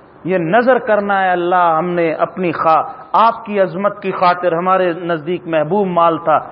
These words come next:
آپ کے حکم پر ہم نے قربان کر دیا۔ تو اس لیے فرمایا ایام معلومات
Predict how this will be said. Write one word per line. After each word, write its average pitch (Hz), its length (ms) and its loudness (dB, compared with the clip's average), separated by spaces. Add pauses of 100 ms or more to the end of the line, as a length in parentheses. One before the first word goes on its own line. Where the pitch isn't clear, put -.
(140)
آپ 175 220 2
کے 165 80 -2
حکم 160 300 -6
پر 147 140 -4
ہم 147 160 -2
نے 143 100 -4
قربان 156 460 0
کر 131 180 -4
دیا۔ 104 260 -14 (1300)
تو 170 380 4 (2250)
اس - 140 0
لیے 220 100 4
فرمایا 196 380 2 (680)
ایام 190 540 0
معلومات 190 840 2